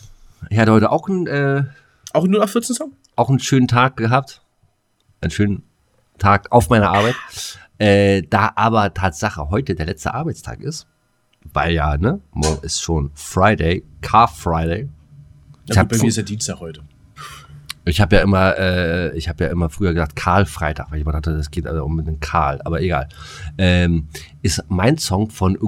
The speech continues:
Speaker 1: Groove Minister verdient. Kennst du das?
Speaker 2: Vielleicht, wenn ich's hören will.
Speaker 1: Ah.
Speaker 2: Mein Problem ist immer, ich hab, ich hab, ich hab immer so mit, mit Namen. Du, du summst es doch immer so lustig an, summ mal an hier.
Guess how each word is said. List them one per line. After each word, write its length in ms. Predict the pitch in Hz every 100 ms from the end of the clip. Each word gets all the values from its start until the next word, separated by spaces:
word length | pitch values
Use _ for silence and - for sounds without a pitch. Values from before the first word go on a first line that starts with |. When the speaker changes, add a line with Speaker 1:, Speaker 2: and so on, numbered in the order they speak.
| 85
Speaker 1:
Groove 460 | 80 110 170 180 -
Minister 680 | 90 87 85 - - 104 113 - - - - - _ -
verdient. 640 | - 95 87 117 76 - - - - - _ - -
Kennst 340 | 98 101 -
du 60 | 180
das? 320 | 226 226 - - - - - - - - - - - - - -
Speaker 2:
Vielleicht, 560 | - 117 139 131 98 -
wenn 100 | 101
ich's 180 | 107 -
hören 240 | 120 87
will. 60 | 80
Speaker 1:
Ah. 180 | 71 69
Speaker 2:
Mein 140 | 135
Problem 260 | 139 135 135
ist 100 | 123
immer, 180 | 123 110
ich 140 | 117
hab, 160 | 120 -
ich 140 | 107
hab, 140 | 123
ich 120 | 113 127
hab 120 | -
immer 120 | 123
so 120 | 113
mit, 180 | 107 98
mit 200 | 107 98
Namen. 420 | 101 107 117 104 - - _ - - - - - - _ - -
Du, 120 | 123
du 200 | 120 131
summst 280 | 120 190 190
es 80 | -
doch 80 | 170
immer 80 | 160
so 100 | 151
lustig 260 | 147 139
an, 100 | 151
summ 160 | 123 143
mal 120 | 139
an 100 | 135
hier. 200 | 110 80